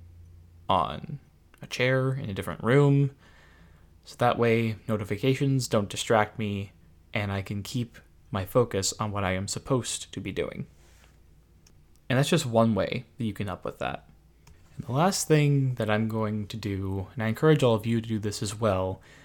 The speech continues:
is eat the frog. Now, you may think, "Ethan, what does that mean? I don't like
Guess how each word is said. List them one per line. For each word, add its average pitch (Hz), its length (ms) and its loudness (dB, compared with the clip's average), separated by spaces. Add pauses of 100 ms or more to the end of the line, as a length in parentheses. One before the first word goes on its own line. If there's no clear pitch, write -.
(320)
is 117 160 0
eat 160 160 2
the 131 80 4
frog. - 420 -4 (1300)
Now, 104 240 -4 (200)
you 127 160 2
may 190 440 4 (840)
think, 104 400 -4
"Ethan, 139 480 -2 (1000)
what 220 260 -4
does 131 240 -2 (200)
that 107 260 0
mean? 110 480 -2 (260)
I 113 80 -2
don't 160 300 -4
like 117 400 -2